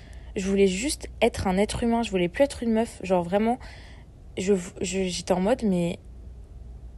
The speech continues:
vraiment, les gens ne voient plus la personne que je suis. Et franchement, c'était horrible cette période parce que du coup, j'avais l'impression que je pouvais me définir que à travers ça, en fait, au travers que j'étais une meuf. Et que si j'ai,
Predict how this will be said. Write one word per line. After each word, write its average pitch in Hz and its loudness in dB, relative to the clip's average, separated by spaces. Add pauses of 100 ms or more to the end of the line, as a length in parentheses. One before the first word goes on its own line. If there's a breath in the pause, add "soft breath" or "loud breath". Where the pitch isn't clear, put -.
(120)
vraiment, 202 2
les 247 8
gens 208 2
ne 240 4
voient 180 2
plus - -10
la 214 4
personne 226 -2
que 220 -4
je 196 -6
suis. 220 -6 (1900 loud breath)
Et 190 6 (1040)
franchement, 233 0
c'était - 0
horrible 240 4
cette 208 0
période 240 2
parce 202 2
que 202 0 (720 loud breath)
du 202 0
coup, 349 2
j'avais 190 6
l'impression 185 -2
que 311 -8
je - -8
pouvais 196 2
me 190 2
définir 202 2
que - -2
à 294 4
travers 214 -2
ça, 247 -4
en 226 0
fait, 190 0
au 196 -2
travers 202 0
que - 0
j'étais 180 0
une 190 2
meuf. 202 0 (400 loud breath)
Et 208 2
que - -4
si - -4
j'ai, 220 4